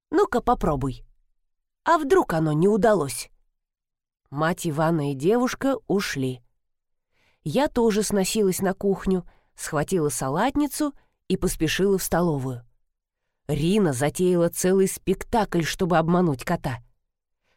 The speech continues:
Посмотрим, удастся ли ей усыпить бдительность Альберта Кузьмича.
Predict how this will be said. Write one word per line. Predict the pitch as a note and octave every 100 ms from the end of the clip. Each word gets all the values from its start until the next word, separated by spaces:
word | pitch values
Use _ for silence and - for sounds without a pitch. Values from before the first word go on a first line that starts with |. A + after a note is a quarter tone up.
| _
Посмотрим, | - D#4+ C#4+ E4+ F#4+ G#3 C#3 A#2
удастся | - G#3 G3 C#4 - D#4
ли | C#4
ей | B3 B3+
усыпить | A#3 - A3+ A#3 D#3+
бдительность | E3+ A3 - F#3+ F#3+ -
Альберта | A3 F#3+ D#3 F#3+
Кузьмича. | G3 G3+ A#3+ - D#3+